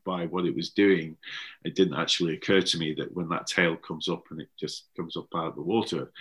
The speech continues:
I'm, I'm gonna get a bit of a knock. And it did. It was, it was amazing. I think everybody was a bit jealous at the time, but it was, it was fun. Um, but obviously, uh, and, and that was in Iceland. That was in one of the fjords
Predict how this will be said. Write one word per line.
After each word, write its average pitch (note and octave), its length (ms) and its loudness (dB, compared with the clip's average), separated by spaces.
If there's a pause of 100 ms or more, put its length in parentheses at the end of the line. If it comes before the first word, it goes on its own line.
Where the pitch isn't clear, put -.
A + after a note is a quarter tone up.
(180)
I'm, - 260 4 (400)
I'm F#2+ 140 -2
gonna F#2+ 180 4
get E2 180 2
a - 20 -6
bit - 160 0
of D#2 60 -4
a E2 80 -2
knock. - 260 2 (380)
And G2+ 100 2
it F2+ 100 0
did. E2 220 0
It B1+ 140 -6
was, - 360 -6
it G#2+ 60 -2
was D#2 160 -2
amazing. C#2 460 -8
I B1 100 -16
think F#2 140 -4
everybody D2 400 -6
was C#2 180 -6
a D2+ 60 -10
bit - 160 -8
jealous D2+ 400 -4
at A#1 80 -6
the - 80 -10
time, C#2 260 -6
but C#2+ 160 -6 (880)
it - 180 -2
was, - 320 -2
it - 60 4
was - 180 2
fun. D#2 240 -6 (380)
Um, E2 440 -4 (880)
but G#2 60 8
obviously, F#2+ 600 6 (220)
uh, - 440 -8
and, A2+ 220 6
and A#2+ 120 8
that C3+ 100 6
was A2+ 140 4
in F#2 100 6
Iceland. E2 520 4 (240)
That F#2+ 140 2
was - 160 -2
in F2 120 2
one E2+ 200 -2
of D#2+ 80 -4
the - 60 -
fjords G2 560 -2